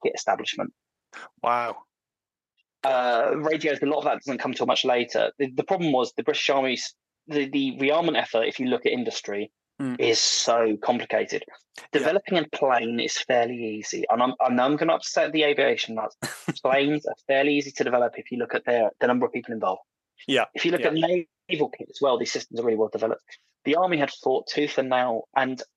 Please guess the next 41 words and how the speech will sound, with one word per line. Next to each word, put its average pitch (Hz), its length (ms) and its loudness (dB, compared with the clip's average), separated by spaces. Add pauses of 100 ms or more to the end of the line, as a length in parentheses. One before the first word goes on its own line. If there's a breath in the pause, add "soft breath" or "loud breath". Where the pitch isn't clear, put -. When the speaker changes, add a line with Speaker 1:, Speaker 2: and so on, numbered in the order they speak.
(140)
Speaker 1:
w-, - 240 -8
I 143 80 4
mean, 156 380 0
they 151 140 4
never, 165 240 4 (560)
uh, 127 80 -2 (140)
was - 180 -6
it? - 180 -2
It's - 260 -2
only, 160 560 2
uh, 110 320 0
who 143 120 -4
is 135 80 -4
it? - 100 -2
Mi-, 139 340 -2
Miko 143 560 -2 (400)
can 135 160 -2
do 127 300 0
the, 123 240 -2 (140)
the 127 260 -4
design 120 580 2
of - 120 -4
Speaker 2:
Yeah. - 60 -16
Speaker 1:
thirty-seven 135 440 0
webbing 113 260 0
as 113 140 -4
they 131 100 -2
really 120 220 -4
wanted. 214 460 -4 (180)
Speaker 2:
Yeah, 165 220 2
and 202 180 0
Speaker 1:
So 208 120 0
Speaker 2:
they're 208 180 2
an 175 40 -2
American 196 460 0
company, 139 340 -2
aren't 208 180 0
they? 143 80 4
I 120 40 2
think 123 200 -6
Miko 113 500 -2